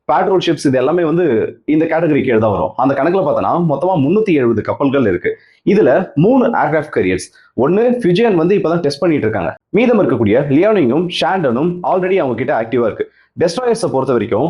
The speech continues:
நாற்பத்தி மூணு டெஸ்ட்ராயர்ஸ் இருக்கு. இதுல முதன்மையானது என்னென்னு பார்த்தோன்னா டைப் ஜீரோ ஃபைவ் டூ டி, டைப் ஜீரோ டபுள் ஃபைவ், இது எல்லாமே அட்வான்ஸ்டு ஏஜிஸ் டைப் ரேடார்ஸை கொண்டது. ஃப்ரிகேட்ஸை பொறுத்த வரைக்கும் ஐம்பதுக்கும் அதிகமான ஃப்ரிகேட்ஸ் இவங்க கிட்ட இருக்கு. இது டைப்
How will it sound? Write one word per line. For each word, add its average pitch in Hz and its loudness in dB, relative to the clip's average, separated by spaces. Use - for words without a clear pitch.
நாற்பத்தி 170 0
மூணு 139 0
டெஸ்ட்ராயர்ஸ் 139 0
இருக்கு. - -2
இதுல 151 2
முதன்மையானது 220 2
என்னென்னு 151 2
பார்த்தோன்னா 95 -2
டைப் 190 0
ஜீரோ 175 4
ஃபைவ் 127 -2
டூ 117 2
டி, 147 2
டைப் 151 0
ஜீரோ 160 2
டபுள் 113 0
ஃபைவ், 139 2
இது 170 4
எல்லாமே 185 0
அட்வான்ஸ்டு 208 0
ஏஜிஸ் 214 2
டைப் 160 0
ரேடார்ஸை 147 -2
கொண்டது. 101 -2
ஃப்ரிகேட்ஸை 208 0
பொறுத்த 139 0
வரைக்கும் 117 -2
ஐம்பதுக்கும் 214 0
அதிகமான 135 -2
ஃப்ரிகேட்ஸ் 143 -2
இவங்க 120 0
கிட்ட 101 -2
இருக்கு. 135 -2
இது 127 0
டைப் 175 0